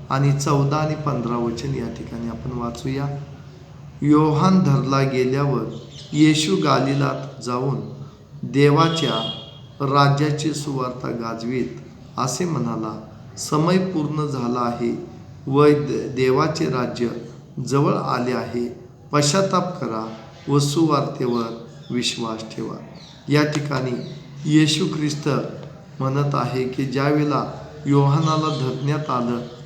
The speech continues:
त्यावेळेला येशू गालिलात जाऊन त्यानं देवाच्या राज्याची सुवार्ता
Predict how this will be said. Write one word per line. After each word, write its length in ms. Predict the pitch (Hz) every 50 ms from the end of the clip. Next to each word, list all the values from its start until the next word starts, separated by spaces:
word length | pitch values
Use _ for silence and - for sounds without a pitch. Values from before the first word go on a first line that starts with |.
| - - - - -
त्यावेळेला 320 | 165 165 170 180 180 180
येशू 580 | 180 165 147 143 147 143 139 143 - - 180 147 120 - - - - - - - - -
गालिलात 760 | 143 139 143 139 139 143 160 175 180 185 180 180 180 - - 151 131 - - 139
जाऊन 360 | 139 139 143 151 165 160 139 - - - - - - - - - - -
त्यानं 640 | 147 143 143 143 147 147 147 147 143 143 - - 131
देवाच्या 460 | 131 135 135 135 143 143 143 143 156
राज्याची 720 | - 131 131 127 123 117 131 131 127 127 - 143 127 113 - - - - - - -
सुवार्ता 880 | - - 156 151 151 151 143 143 143 - 139 131 127 123 123 - - -